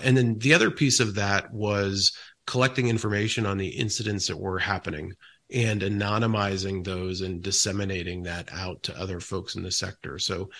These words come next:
if I'm a bank and I suffered an intrusion, you could share with us some of the details around the intrusion, and we could anonymize it and we could share it with other folks in your sector, and thus kind of improve the collective defense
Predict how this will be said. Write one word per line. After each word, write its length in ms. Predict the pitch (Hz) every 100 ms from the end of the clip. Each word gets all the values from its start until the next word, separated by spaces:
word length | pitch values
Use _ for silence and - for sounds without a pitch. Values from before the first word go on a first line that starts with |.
| - _
if 200 | 123 117
I'm 180 | 143 143
a 60 |
bank 420 | 101 110 113 110 104
and 100 | 95
I 60 |
suffered 380 | 95 104 92 98
an 100 | 92
intrusion, 680 | 90 - 139 147 117 101 98
you 180 | 101
could 200 | - 101
share 320 | - - 151 127
with 200 | 104 98
us 500 | 107 104 - - - - -
some 180 | - 135
of 80 | 110
the 60 | 101
details 480 | 107 113 117 104 98
around 300 | 101 98 98
the 120 | 95
intrusion, 580 | 92 - 175 165 123 104
and 120 | 101
we 120 | 113
could 160 | 117 107
anonymize 760 | 104 98 104 110 101 98 92
it 160 | 95 101
and 100 | 98
we 120 | 95
could 180 | 101 90
share 380 | - 101 98
it 80 | 92
with 160 | 95 95
other 260 | 90 92
folks 600 | 87 - 98 92 - - -
in 220 | 104 98
your 240 | 92 92
sector, 540 | 92 - 90 - 85 80
and 200 | 95 98
thus 280 | 95 - -
kind 180 | 101 92
of 100 | 69
improve 480 | 101 - 101 92
the 100 | 90
collective 500 | 90 - 101 - 95
defense 580 | 95 - 110 101 - -